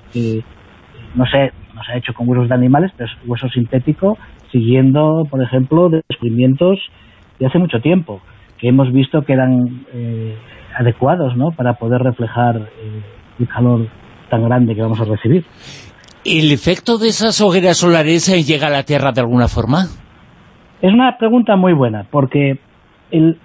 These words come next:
Speaker 1: la clave de entender cómo afecta el Sol a la Tierra es su campo magnético. Y el campo magnético del Sol es muy complejo. En algunas zonas del Sol el campo magnético está, por decirlo así, abierto hacia el medio interplanetario,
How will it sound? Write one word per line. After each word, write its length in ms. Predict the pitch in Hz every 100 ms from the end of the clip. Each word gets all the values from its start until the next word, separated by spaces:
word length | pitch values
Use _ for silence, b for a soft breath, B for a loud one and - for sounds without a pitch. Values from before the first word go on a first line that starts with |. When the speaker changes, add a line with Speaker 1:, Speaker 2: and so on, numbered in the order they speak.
| _ _ -
Speaker 1:
la 140 | 165
clave 320 | - 254 247
de 80 | 214
entender 520 | 196 185 170 180 160
cómo 200 | - 165
afecta 320 | 156 156 -
el 80 | 147
Sol 300 | - 147 139
a 60 | 139
la 140 | 127
Tierra 420 | 131 180 175 165 165 b b _ -
es 120 | 160
su 120 | -
campo 280 | 143 143 127
magnético. 500 | 113 104 95 - _ _ _ _ _ _ _ _ _ _
Y 500 | 147 143 139 143 -
el 80 | 135
campo 220 | 180 208
magnético 540 | 196 190 196 190 190
del 100 | 180 165
Sol 160 | 208
es 80 | 165
muy 120 | 143
complejo. 420 | 131 113 98 98 - - _ _ _ _ _ _
En 100 | 135
algunas 480 | 139 143 220 226 214 - _ _ -
zonas 320 | 202 214 175
del 140 | 147 139
Sol 240 | 147 151
el 80 | 131
campo 240 | 160 190
magnético 520 | 175 165 170 165 165
está, 420 | 143 - 165 165 B B -
por 120 | 131
decirlo 400 | 131 123 170 160
así, 360 | 156 170 170 165 B _
abierto 500 | 127 127 175 175 -
hacia 160 | 131 127
el 60 |
medio 180 | 127 127
interplanetario, 840 | 127 135 127 143 139 143 202 233